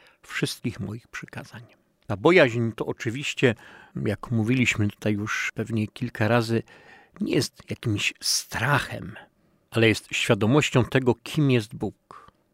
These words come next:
a kim ja jestem wobec Niego. Pismo Święte powie, że bojaźń Pana jest początkiem mądrości, bo mądry człowiek według Biblii to jest ten, który uznaje, że jest Bóg, który tego Boga słucha,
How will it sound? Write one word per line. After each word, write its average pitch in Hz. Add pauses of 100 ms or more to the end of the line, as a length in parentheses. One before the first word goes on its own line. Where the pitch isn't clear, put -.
(640)
a -
kim -
ja 110
jestem 104 (320)
wobec -
Niego. 107 (580)
Pismo -
Święte 151
powie, 165
że 117
bojaźń 107
Pana 147
jest - (320)
początkiem 131
mądrości, 113 (520)
bo 104
mądry 131
człowiek 151
według 110
Biblii 170
to -
jest -
ten, 143
który 120 (280)
uznaje, 139
że 113
jest 107
Bóg, -
który -
tego 117
Boga 113
słucha, -